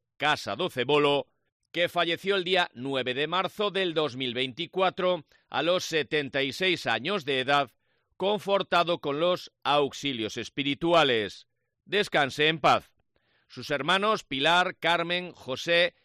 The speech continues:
y Teresa Gay García. Hermanos políticos, Manuel Fernández, fallecido, Emilia Fernández y Plácido Díaz.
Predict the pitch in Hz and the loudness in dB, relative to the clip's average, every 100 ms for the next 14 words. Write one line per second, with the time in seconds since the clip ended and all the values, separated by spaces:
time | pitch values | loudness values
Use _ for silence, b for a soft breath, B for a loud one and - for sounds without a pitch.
0 | _ - 208 185 175 175 170 147 170 170 | _ -12 -4 -2 -2 -2 -2 2 0 2
1 | 180 165 185 175 123 87 - _ _ _ | 0 -2 -2 0 2 0 -6 _ _ _
2 | _ 120 160 196 - 185 202 180 202 208 | _ -6 -2 -2 -2 -2 -2 -4 -6 -4
3 | 214 - - 131 139 135 120 160 151 185 | -4 -4 -6 -4 0 -2 0 -2 0 0
4 | 190 185 208 165 _ - 92 107 123 160 | 2 2 0 -2 _ -8 -6 -4 -6 -6
5 | 175 156 180 165 _ _ _ _ _ 156 | -4 0 -2 -2 _ _ _ _ _ -4
6 | 160 170 175 196 135 143 135 151 147 147 | -4 -4 -2 -2 -2 -6 -4 -2 -2 0
7 | 147 - _ 165 - 131 120 - 123 143 | 0 -2 _ -12 -10 -6 -6 -6 -6 -2
8 | 151 147 117 95 | 2 2 2 0